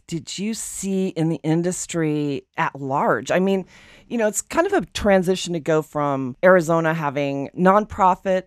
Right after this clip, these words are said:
dispensaries under the medical law to now being able to transition into for-profit businesses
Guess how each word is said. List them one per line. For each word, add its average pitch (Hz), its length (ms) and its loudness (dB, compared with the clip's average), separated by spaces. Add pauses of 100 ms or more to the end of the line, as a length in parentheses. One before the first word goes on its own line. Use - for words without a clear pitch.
dispensaries 185 1040 -4
under 170 260 0
the 147 80 -2
medical 156 460 0
law 135 360 4 (320)
to 233 120 2
now 208 300 10
being 190 320 2
able 151 240 0
to - 180 -6
transition 170 800 -4 (120)
into 151 800 -4
for-profit 165 920 -4 (140)
businesses 151 800 -4